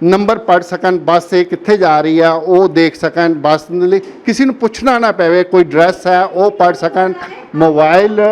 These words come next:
'ਤੇ ਜ-, ਕਿਉਂਕਿ ਅੱਜ ਕੱਲ੍ਹ ਮੋਬਾਈਲ ਹਰ ਇੱਕ ਕੋਲ ਹੈਗਾ, ਮੋਬਾਈਲ ਯੂਜ਼ ਕਰਨਾ ਆ ਸਕੇ। ਹੋਰ ਕਈ ਕਾਰ-,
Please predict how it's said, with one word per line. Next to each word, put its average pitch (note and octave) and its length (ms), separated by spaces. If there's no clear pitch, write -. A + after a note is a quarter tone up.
'ਤੇ F#3+ 280
ਜ-, G3 280
ਕਿਉਂਕਿ G#3+ 340
ਅੱਜ G3 80
ਕੱਲ੍ਹ A3+ 180
ਮੋਬਾਈਲ G#3 360
ਹਰ F#3 180
ਇੱਕ A3+ 120
ਕੋਲ A#3 300
ਹੈਗਾ, D3 300
ਮੋਬਾਈਲ E3+ 500
ਯੂਜ਼ A#3 320
ਕਰਨਾ A3 280
ਆ F#3 220
ਸਕੇ। F#3 360
ਹੋਰ C#4+ 340
ਕਈ C4+ 260
ਕਾਰ-, A3 400